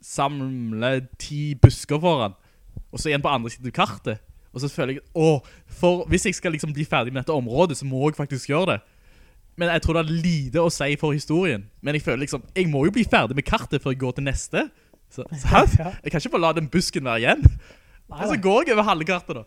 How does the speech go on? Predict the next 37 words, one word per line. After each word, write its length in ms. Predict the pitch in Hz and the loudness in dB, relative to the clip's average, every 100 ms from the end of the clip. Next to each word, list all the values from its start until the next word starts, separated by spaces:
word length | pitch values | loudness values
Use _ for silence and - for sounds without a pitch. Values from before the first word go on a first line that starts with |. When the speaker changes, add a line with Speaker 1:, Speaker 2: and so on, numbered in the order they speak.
| - - | -18 -8
Speaker 1:
finner 180 | 247 160 165 | -4 -2 -2
denne 80 | 147 | 0
busken 300 | 196 - 143 | 0 -2 -6
for 100 | 143 | -6
han 100 | 139 123 | -6 -10
jævel. 440 | 117 135 165 156 117 - - - | -6 -2 -2 -4 -8 -14 -20 -20
Og 100 | 180 | -12
så 80 | 180 | -8
leverer 240 | 165 185 180 | -4 -2 0
jeg 160 | 175 | 0
inn, 100 | 262 254 | 0 -2
så 80 | 175 | -4
får 140 | 156 | -2
jeg 80 | 156 | -2
kanskje 300 | 151 113 143 139 | -4 -6 -6 -6
et 100 | - - | -8 -12
sverd 480 | - 117 139 156 139 | -2 2 4 4 0
som 160 | 139 | -4
jeg 220 | 127 131 131 | -4 -6 -8
er 220 | 127 147 | -2 0
egentlig 240 | 190 156 127 | 0 -2 0
veldig 180 | 123 117 135 | -2 -2 -6
sånn, 120 | 120 113 - - _ - | -10 -12 -18 -20 _ -8
jeg 80 | 135 | -6
har 20 | 143 | -4
ikke 100 | 135 | -2
bruk 160 | 151 | -2
for 140 | 190 240 | 0 2
lenger, 240 | 202 123 | 2 0
siden 220 | 123 117 120 | -4 -2 -2
jeg, 80 | |
eh, 460 | 127 120 117 113 113 170 - | 0 0 -2 -2 -6 -12 -12
jeg 160 | 120 | -8
er 80 | 127 | -6
mye 240 | 127 127 - | -4 -6 -6
kraftigere 540 | 131 - 147 175 139 110 | -8 -6 -4 -2 0 -2
enn 120 | 113 | -4